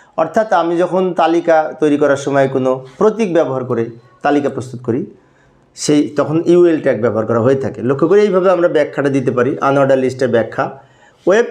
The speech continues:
পেজ এর লিস্ট প্রতীক বা চিহ্ন দ্বারা প্রকাশ করাকে এই, আহ, বা প্রতীক বা চিহ্ন দ্বারা তালিকা তৈরি করার জন্য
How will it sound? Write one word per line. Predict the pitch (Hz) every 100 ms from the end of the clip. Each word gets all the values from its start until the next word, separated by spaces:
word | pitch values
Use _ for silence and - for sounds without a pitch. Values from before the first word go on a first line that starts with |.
| -
পেজ | 208 208 202
এর | 190 190
লিস্ট | 170 165 175 - - - -
প্রতীক | 214 214 247 208
বা | 185 208 -
চিহ্ন | 226 226 240
দ্বারা | 202 180
প্রকাশ | 175 160 147 -
করাকে | 120 104 120 - - _ _ _ _ _ _ -
এই, | 131 127 - - -
আহ, | 120
বা | 113 131 - - - -
প্রতীক | 190 196 165
বা | 175
চিহ্ন | 175 170 170
দ্বারা | 156 139 131
তালিকা | 131 147 165 180
তৈরি | 165 147
করার | 139 120 107
জন্য | 110 107 135 -